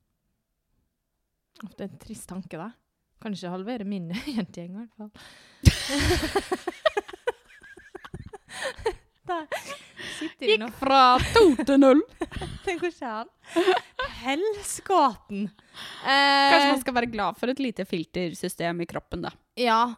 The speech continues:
Speaker 1: det tenker jeg. Og så tenker jeg, hvis, hvis ikke Instagram hadde funnes, så tror jeg man hadde vært også mer ærlig med seg selv. Tror du det er det det handler om?
Speaker 2: Mm.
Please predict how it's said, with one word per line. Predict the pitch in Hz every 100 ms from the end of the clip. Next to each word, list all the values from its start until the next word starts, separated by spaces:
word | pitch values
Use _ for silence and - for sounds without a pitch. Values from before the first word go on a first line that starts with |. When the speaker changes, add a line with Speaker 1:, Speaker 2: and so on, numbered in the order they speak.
| _
Speaker 1:
det | - 214 240 226
tenker | 247 233 170
jeg. | 107
Og | 226
så | 240
tenker | 294 269
jeg, | 269
hvis, | - _
hvis | 220 226 294
ikke | - -
Instagram | 277 220 180 - - - 220 220 -
hadde | 208 226
funnes, | - 240 208 - 539 - -
så | - 226
tror | - 254 190
jeg | 160 208
man | 208 208
hadde | 208 208 185 - 170 - -
vært | 180 190 - - -
også | - - 202
mer | 208 185 165
ærlig | - 180 175 156
med | 143 156
seg | 165
selv. | 151 143 _ _ _ _ _ -
Tror | 208 226
du |
det | 247
er |
det | 233 143
det | 165
handler | 185 170 104
om? | 185 _ _ _ _ _ _ _ -
Speaker 2:
Mm. | 254 185 160 -